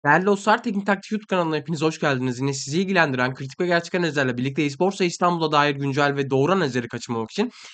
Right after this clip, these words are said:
hemen abone olabilirsiniz. Eco Green'in setup'ını ana-, analiz edeceğiz. Görmek istediğiniz farklı hissesinin analizleri varsa yorumlarda belirtebilirsiniz. Özellikle Borsa İstanbul'a kote olduktan sonra otuz iki T L'lere kadar parabolik bir yükseliş içerisine girdiğini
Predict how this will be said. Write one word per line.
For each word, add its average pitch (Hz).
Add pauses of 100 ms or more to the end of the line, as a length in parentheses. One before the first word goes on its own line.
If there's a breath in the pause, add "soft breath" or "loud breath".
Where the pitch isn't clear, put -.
hemen 247
abone 151
olabilirsiniz. 139 (240 loud breath)
Eco 220
Green'in 226
setup'ını 196
ana-, 165
analiz 143
edeceğiz. 147
Görmek 151
istediğiniz 160
farklı 147
hissesinin 175
analizleri 120
varsa 117 (300 loud breath)
yorumlarda 214
belirtebilirsiniz. 208
Özellikle 170
Borsa 170
İstanbul'a 175
kote 175
olduktan 170
sonra 143 (240 loud breath)
otuz 160
iki 202
T 190
L'lere 139
kadar 208
parabolik 170
bir 160
yükseliş 151
içerisine 139
girdiğini 110